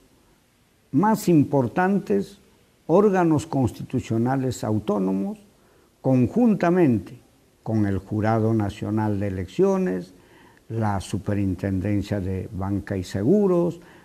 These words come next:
la Contraloría, el Consejo Nacional de la Magistratura, el Defensor del Pueblo, el Ministerio Público, entre otros.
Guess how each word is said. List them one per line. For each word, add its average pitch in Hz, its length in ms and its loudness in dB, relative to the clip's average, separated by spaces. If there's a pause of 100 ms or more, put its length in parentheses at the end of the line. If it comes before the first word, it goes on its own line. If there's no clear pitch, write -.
la 104 200 -6
Contraloría, 113 1160 0 (300)
el 113 200 -4
Consejo 110 600 -4
Nacional 104 600 -4
de 104 100 -4
la 98 100 -4
Magistratura, 170 1120 -2 (320)
el 107 220 -2
Defensor 101 640 -4
del 95 160 -6
Pueblo, 175 680 0 (360)
el 107 180 -2
Ministerio 101 640 0
Público, 107 800 -2 (120)
entre 95 360 -8
otros. - 320 -14